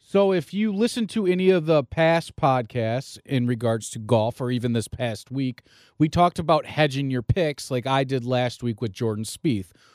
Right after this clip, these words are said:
who I had at plus five thousand, started to falter. I cashed out, then put my money on, uh, Kitayama, who ended up winning. So that's something, too. I mean,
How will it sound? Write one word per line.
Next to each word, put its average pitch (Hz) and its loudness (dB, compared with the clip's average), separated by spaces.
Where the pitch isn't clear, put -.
who 143 -2
I 131 0
had 143 2
at 156 -6
plus 156 -2
five 139 0
thousand, 117 -4
started 143 -4
to 151 -4
falter. 113 0
I 143 0
cashed 123 -2
out, 117 0
then 160 -4
put 151 -8
my 127 -2
money 120 2
on, 107 -2
uh, 131 2
Kitayama, 135 -2
who 135 2
ended 127 0
up 120 -2
winning. 185 -4
So 151 -2
that's 202 0
something, 185 -2
too. 170 2
I 160 -4
mean, 151 -4